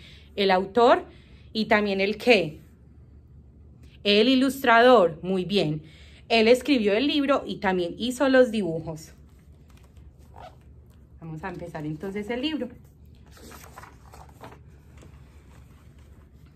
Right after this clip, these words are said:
El señor y la señora Caballitos de Mar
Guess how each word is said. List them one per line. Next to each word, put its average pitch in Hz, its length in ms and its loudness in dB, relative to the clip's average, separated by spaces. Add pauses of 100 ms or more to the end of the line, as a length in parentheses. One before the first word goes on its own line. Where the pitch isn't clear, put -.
(880)
El 254 160 2
señor 285 360 0
y 381 100 -2
la 349 160 2
señora 220 560 -4
Caballitos 196 760 -2
de 294 100 0
Mar 254 420 -2